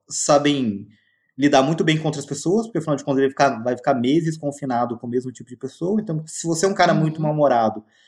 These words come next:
Speaker 1: que não sabe que ninguém gosta de você, você não vai virar astronauta por melhor que você seja.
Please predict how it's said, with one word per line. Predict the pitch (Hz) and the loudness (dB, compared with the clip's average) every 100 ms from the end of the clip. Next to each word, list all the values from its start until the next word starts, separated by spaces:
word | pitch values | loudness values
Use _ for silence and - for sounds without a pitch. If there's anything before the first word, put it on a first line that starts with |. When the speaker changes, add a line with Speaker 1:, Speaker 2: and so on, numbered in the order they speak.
| _ | _
Speaker 1:
que | - | -2
não | 147 139 | 0 0
sabe | 147 139 131 120 98 | 4 4 4 0 -2
que | - - 127 113 110 | -8 -6 -4 -2 -2
ninguém | 110 131 139 | 0 0 2
gosta | 143 131 | 4 4
de | 113 | 4
você, | 113 107 185 175 | -2 -2 0 0
você | 156 | -2
não | 160 | -2
vai | 175 | 0
virar | 185 | -2
astronauta | - 220 185 185 190 | -2 -2 0 0 0
por | 202 | 0
melhor | 202 180 | 2 0
que | 190 | -2
você | 190 | -6
seja. | 214 156 107 | -4 -2 -2